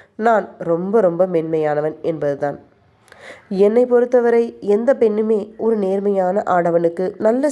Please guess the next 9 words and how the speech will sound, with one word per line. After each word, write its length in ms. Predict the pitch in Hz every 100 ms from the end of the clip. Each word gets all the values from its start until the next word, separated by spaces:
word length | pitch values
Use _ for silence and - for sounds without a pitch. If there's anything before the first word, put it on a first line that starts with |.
| -
சிநேகிதியாக 600 | 196 202 202 196 170 175
இருக்க 240 | 156 151 156
முடியும். 380 | 143 139 147 - _ _ _ _ _ _ _ - - - -
ரொம்ப 300 | 180 180 180
பாசமும் 680 | 170 156 156 175 165 156 - -
அன்பும் 560 | 180 185 180 165 202 _
ஒருவரிடம் 680 | - 202 202 196 185 202 190 - - _
எனக்கு 380 | 240 233 233 202
இருந்தால் 520 | 196 208 214 190